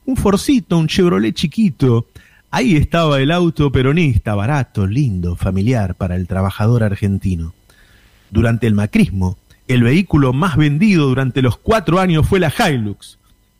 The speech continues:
enorme, prepotente, ostentosa.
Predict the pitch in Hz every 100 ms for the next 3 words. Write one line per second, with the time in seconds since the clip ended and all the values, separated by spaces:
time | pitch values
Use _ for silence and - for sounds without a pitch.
0 | _ _ - 107 123 104 87 82 - _
1 | - 101 101 - 101 82 82 80 - _
2 | - - - 95 85 123 87 - 85